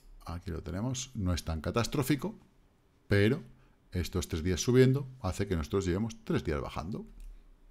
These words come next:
Tan sencillo como eso. ¿Que no nos ha afectado tanto? Bueno, <laughs> relativamente. Relativamente. ¿Vale? Porque podíamos estar tocando la zona de los cuarenta y dos y estamos tocando la zona de los treinta y siete.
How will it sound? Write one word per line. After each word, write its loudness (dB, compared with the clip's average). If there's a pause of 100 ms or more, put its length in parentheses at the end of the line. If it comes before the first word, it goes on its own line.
(320)
Tan 0
sencillo 4
como 2
eso. -2 (400)
¿Que 8
no 8
nos 4
ha 8
afectado 4
tanto? 0
Bueno, 6 (560)
<laughs> -2
relativamente. -2 (760)
Relativamente. -2 (800)
¿Vale? -8
Porque -2
podíamos -4
estar -2
tocando -2
la -4
zona -2
de -2
los -4
cuarenta 0
y 4
dos 0
y 0
estamos -4
tocando -4
la -2
zona -2
de 0
los -4
treinta -2
y -6
siete. -2